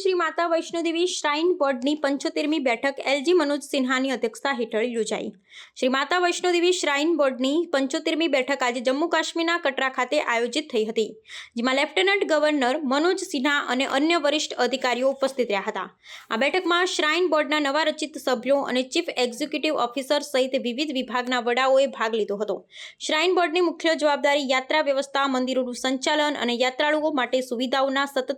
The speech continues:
સુધારામાં છે. બેઠક દરમિયાન યાત્રાળુઓની સુવિધા માટે કરવામાં આવેલ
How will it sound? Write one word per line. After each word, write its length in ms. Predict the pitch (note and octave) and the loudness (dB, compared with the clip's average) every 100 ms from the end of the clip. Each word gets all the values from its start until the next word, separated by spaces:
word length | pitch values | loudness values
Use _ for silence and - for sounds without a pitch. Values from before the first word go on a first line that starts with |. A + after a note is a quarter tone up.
| - | -6
સુધારામાં 520 | A3 A#3 G#3+ G#3+ G#3 | -2 0 2 0 -2
છે. 140 | - - - - - - | -2 -2 -6 -20 -18 -2
બેઠક 280 | C4+ D4+ E4+ | 0 0 0
દરમિયાન 320 | F4 F4+ F4+ D#4 | 0 2 2 2
યાત્રાળુઓની 480 | D4 D4+ D#4+ D#4 E4+ | 0 2 2 2 0
સુવિધા 280 | C#4+ C4 D4 C#4+ | -2 0 0 0
માટે 240 | C4 D4+ C#4+ | 0 0 0
કરવામાં 360 | C4 C4+ C4+ | 0 2 0
આવેલ 160 | C4 | 0